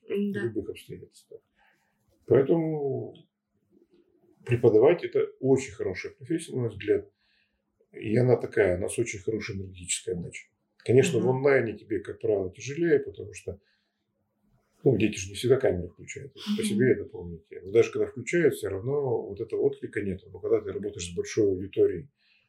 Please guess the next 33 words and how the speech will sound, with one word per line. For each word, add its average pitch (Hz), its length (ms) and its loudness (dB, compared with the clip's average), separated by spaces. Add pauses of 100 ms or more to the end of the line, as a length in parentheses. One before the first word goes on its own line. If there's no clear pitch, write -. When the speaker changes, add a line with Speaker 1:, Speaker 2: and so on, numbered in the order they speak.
(580)
Speaker 2:
и 90 420 -2
читаешь 101 420 0
лекцию, 107 360 -4 (180)
которую 101 380 4
они 98 140 0
понимают, 98 680 -4
и - 60 -20
дают 95 320 -10
тебе - 280 -4
отклик 92 400 -4
вопросами, 92 500 -2
там, 85 200 -18 (100)
взглядами, 95 500 2
глазами 95 380 -2
и 90 40 -10
так - 80 -10
Speaker 1:
Мгм. - 20 -12
Speaker 2:
далее, 147 280 -2 (580)
то 104 80 -6
ничего, 139 300 0
ты 117 140 -2
после 120 260 -4
лекции 123 360 0
выходишь 113 720 -2
не 107 140 -6
уставшим, 107 560 -2
а 90 40 -10
заряженным. 107 440 -10 (580)
Speaker 3:
Мгм. 202 460 -4 (500)
Speaker 2:
Поэтому - 500 2
это - 120 -4
хорошая 110 380 2
профессия, 101 960 -4